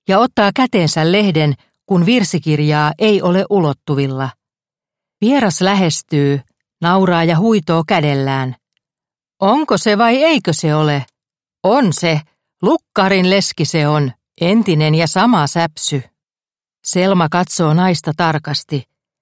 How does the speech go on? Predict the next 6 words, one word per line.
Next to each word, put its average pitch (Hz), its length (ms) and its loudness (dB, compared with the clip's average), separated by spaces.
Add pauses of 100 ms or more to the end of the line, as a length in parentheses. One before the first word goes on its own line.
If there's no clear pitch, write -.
(600)
"Hetta", 170 520 -2 (400)
hän 156 180 0
sanoo, 147 460 0 (280)
"oletko 320 320 0
sinä 277 240 0
Hetta?" 208 500 -2